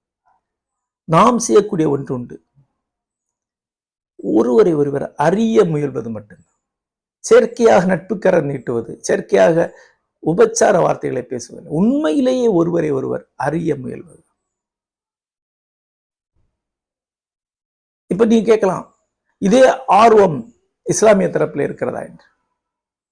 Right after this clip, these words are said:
இஸ்லாமிய தரப்பில் இருக்கக்கூடிய சிந்தனையாளர்கள், நடுநிலைவாதிகள்கிட்ட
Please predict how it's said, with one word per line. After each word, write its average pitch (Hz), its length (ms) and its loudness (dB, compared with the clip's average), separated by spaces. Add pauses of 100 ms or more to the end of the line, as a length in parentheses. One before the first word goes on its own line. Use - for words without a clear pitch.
(1700)
இஸ்லாமிய 226 520 2
தரப்பில் 214 380 2
இருக்கக்கூடிய 98 680 -8 (1000)
சிந்தனையாளர்கள், 180 880 0
நடுநிலைவாதிகள்கிட்ட 170 1000 -2